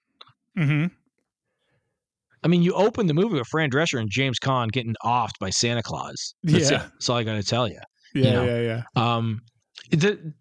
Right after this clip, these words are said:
Speaker 2: it's a goofy horror movie with some very creative kills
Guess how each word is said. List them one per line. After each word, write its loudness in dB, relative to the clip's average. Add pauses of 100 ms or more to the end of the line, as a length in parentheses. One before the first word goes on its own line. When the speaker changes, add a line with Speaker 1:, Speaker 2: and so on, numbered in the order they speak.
(360)
Speaker 2:
it's 2
a 4
goofy 2
horror 2
movie -2 (220)
with 2
some 0 (440)
very 2
creative 0
kills -2